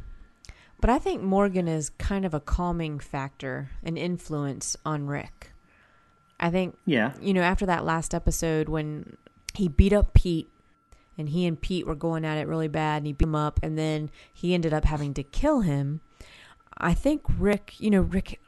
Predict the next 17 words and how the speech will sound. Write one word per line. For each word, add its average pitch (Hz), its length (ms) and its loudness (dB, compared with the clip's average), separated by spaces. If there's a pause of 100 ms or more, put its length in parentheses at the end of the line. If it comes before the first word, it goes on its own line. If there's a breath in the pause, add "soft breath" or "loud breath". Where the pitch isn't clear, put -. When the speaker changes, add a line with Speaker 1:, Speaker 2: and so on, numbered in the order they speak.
(120)
Speaker 1:
Rick 208 180 -6
was 185 100 -2
covered 196 340 -2
in 160 140 -4
blood 214 680 2
and 170 120 -4
he 185 100 -2
just 185 200 -4
looked 220 440 2
like 175 220 -2
he 190 180 -2
was 165 160 0
going 160 400 -2
crazy. 139 680 -2
Like, 156 340 -2 (560 loud breath)
um, 151 420 -2 (140)
he 190 420 0